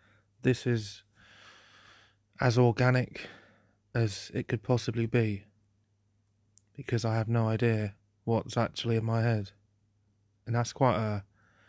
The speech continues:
a powerful thing when you think about it, you know. So those times where it's at night time and you're just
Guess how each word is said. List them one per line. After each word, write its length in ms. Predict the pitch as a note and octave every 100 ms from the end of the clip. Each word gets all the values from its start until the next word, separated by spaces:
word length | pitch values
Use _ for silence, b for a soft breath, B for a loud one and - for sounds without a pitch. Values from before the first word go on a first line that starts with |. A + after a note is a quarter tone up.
| b b b b b _ _ _ _ _ _ -
a 120 | A#2+
powerful 560 | - B2 A2+ G#2 A2+
thing 460 | G#2 B2+ A#2 G#2 G2 -
when 120 | A2
you 100 | G#2
think 280 | - A2+ G#2+
about 320 | G2+ G2+ G2
it, 160 | G2 - _ _ _ _ _ _ _ _ _ _ _ _ _ _
you 240 | C3 A#2+ A2
know. 240 | G#2+ G#2+ - _ _ _ _ _ _ _ _ _
So 120 | A2+
those 220 | A2+ A2
times 400 | - A#2+ A#2 G#2+
where 320 | A2+ A2 G#2+ - _ B B B B B B B B B B B B B _ _ _ _ _
it's 160 | A#2 B2+
at 120 | G#2
night 260 | B2+ A#2+ G#2
time 320 | A2+ A2 G#2
and 100 | G#2
you're 80 | G#2
just 300 | A2 -